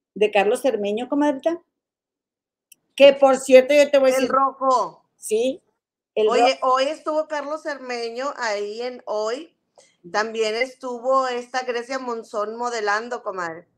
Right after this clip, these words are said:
Speaker 1: Ah, estuvo Grecia.
Speaker 2: Ahí
Speaker 1: Bien.
Speaker 2: se reunió Wendy con Grecia y también, pues, Paola Suárez estuvo invitada a La Patas ahí en Hoy.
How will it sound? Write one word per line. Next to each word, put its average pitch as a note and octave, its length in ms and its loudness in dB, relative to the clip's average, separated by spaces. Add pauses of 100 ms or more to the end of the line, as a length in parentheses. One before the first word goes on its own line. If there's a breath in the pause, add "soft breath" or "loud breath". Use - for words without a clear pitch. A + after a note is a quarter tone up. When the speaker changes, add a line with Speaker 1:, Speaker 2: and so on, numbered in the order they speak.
(180)
Speaker 1:
Ah, G#3+ 720 2
estuvo A3+ 300 2
Grecia. G#3+ 680 0 (140)
Speaker 2:
Ahí A#3+ 140 -2
Speaker 1:
Bien. C4+ 100 -2
Speaker 2:
se C#4 160 0
reunió B3 480 -2
Wendy B3 340 -4
con A#3+ 240 -6
Grecia C4+ 720 -4
y B3+ 160 -12
también, G#3 560 -8
pues, A#3+ 160 -12
Paola G3 540 -2
Suárez G3+ 360 -6
estuvo G#3+ 240 -16
invitada G3 420 -4
a F#3+ 40 -6
La G#3+ 140 -8
Patas G3 400 -8
ahí F3+ 240 -12
en G#3 140 -12
Hoy. G#3+ 280 -6